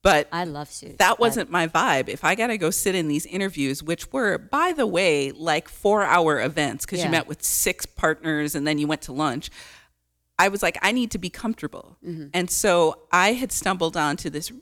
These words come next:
Speaker 1: really super cute, um, black and pink pinstripe suit with
Speaker 2: Ooh.
Speaker 1: three-quarter sleeves.
Speaker 2: I like it.
Speaker 1: Very much not a
Speaker 2: Yeah.
Speaker 1: traditional suit, but I decided, um,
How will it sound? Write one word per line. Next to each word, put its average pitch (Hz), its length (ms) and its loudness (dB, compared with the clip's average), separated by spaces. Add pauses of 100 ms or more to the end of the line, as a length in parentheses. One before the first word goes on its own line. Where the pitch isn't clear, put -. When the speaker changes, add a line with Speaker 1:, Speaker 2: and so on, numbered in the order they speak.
Speaker 1:
really 294 300 -2
super 240 360 0
cute, 156 560 -2 (160)
um, 143 400 2 (400)
black 160 400 0
and 202 140 -2
pink - 260 -4
pinstripe 175 480 -2
suit - 380 -4
with 143 100 -14
Speaker 2:
Ooh. - 40 -20
Speaker 1:
three-quarter 151 440 -2
sleeves. - 460 -8
Speaker 2:
I 160 60 -14
like 156 280 -14
it. - 140 -20 (200)
Speaker 1:
Very 170 540 2
much 196 300 0
not 139 480 -4 (100)
a 151 80 -2
Speaker 2:
Yeah. 143 80 -4
Speaker 1:
traditional 147 500 0
suit, - 320 -6 (160)
but 160 140 4
I 151 80 4
decided, 165 800 -2 (160)
um, 135 460 0